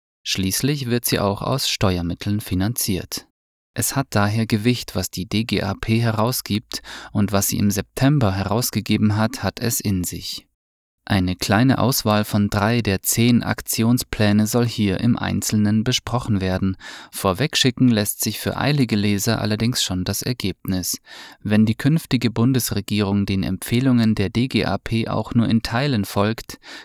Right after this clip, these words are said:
kommen außenpolitisch harte, konfrontative Jahre auf uns zu, in denen sich die Zahl der Brandherde,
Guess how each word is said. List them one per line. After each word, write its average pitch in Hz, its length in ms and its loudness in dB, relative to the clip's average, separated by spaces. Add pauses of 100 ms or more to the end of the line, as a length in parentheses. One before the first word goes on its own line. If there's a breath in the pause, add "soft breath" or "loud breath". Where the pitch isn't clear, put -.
kommen 135 340 4
außenpolitisch 110 1000 -2
harte, 120 640 -4
konfrontative 107 1000 0
Jahre 110 420 0
auf 98 200 0
uns 101 260 -2
zu, 104 320 -2 (320 loud breath)
in 104 220 2
denen 101 260 2
sich 101 140 -2
die 104 160 -4
Zahl 110 400 0
der 90 200 -4
Brandherde, 95 840 -2